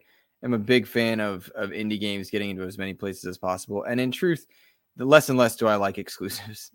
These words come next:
You know what I mean? I'm like, "Yo, I wanna play where, I wanna play where I wanna play. I wanna play what I wanna play.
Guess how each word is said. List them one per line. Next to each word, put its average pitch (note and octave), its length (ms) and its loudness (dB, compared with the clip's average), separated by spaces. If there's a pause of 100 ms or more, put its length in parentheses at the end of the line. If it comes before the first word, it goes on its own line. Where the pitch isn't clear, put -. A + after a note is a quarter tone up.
You A#2 120 -4
know A2+ 80 2
what B2+ 80 2
I A2+ 40 0
mean? A2+ 140 0
I'm G#2 100 -2
like, G2 200 -4
"Yo, G2+ 120 -2
I F#2+ 40 0
wanna G#2+ 160 -4
play G#2+ 200 0
where, G#2 260 -2
I G#2+ 40 2
wanna C#3 160 2
play C#3+ 160 4
where B2 140 6
I A#2 80 6
wanna A#2+ 160 0
play. C#3 260 4
I D#3 80 -6 (360)
wanna A2 80 -8
play A2+ 120 2
what A#2+ 200 4
I C#3 60 10
wanna A2 200 2
play. F2+ 360 -4